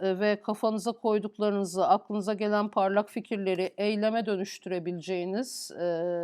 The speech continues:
bunları planlayabileceğiniz, e, evet, bir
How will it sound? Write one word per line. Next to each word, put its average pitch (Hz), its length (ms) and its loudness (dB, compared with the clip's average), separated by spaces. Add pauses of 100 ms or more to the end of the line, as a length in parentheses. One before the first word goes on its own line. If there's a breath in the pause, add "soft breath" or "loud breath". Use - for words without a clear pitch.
(220)
bunları 202 460 -2
planlayabileceğiniz, 180 1500 -4
e, 165 420 -2 (760)
evet, 175 400 -2
bir 202 380 0